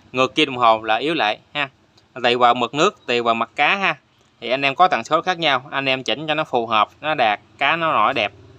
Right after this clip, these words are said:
ha. Thì anh về anh đi mức ba hoặc mức bốn cho em thì em có dấu hiệu, ký hiệu dấu chấm trên đây nè. Mười dấu chấm tương, tương đương với mười số ha. Anh để phút chấm số ba trước đi. Thì về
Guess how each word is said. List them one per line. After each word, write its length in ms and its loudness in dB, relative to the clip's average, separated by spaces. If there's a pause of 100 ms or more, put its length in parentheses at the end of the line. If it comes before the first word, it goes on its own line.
ha. 120 -2 (600)
Thì 200 2
anh 240 0
về 220 4
anh 140 -4
đi 180 2
mức 200 -6
ba 220 2
hoặc 180 -4
mức 160 -10
bốn 200 2
cho 80 -2
em 180 2
thì 100 -8
em 120 -6
có 160 -2
dấu 160 -2
hiệu, 360 -4 (100)
ký 160 -2
hiệu 140 -2
dấu 180 -6
chấm 180 0
trên 120 -4
đây 120 0
nè. 80 -6 (380)
Mười 240 2
dấu 120 4
chấm 280 0
tương, 400 0
tương 240 -4
đương 180 0
với 80 -4
mười 180 -2
số 260 4
ha. 180 -2 (680)
Anh 240 -4
để 220 2
phút 180 -6
chấm 200 0
số 100 -2
ba 200 2
trước 160 -8
đi. 160 -6 (1800)
Thì 180 -2
về 280 2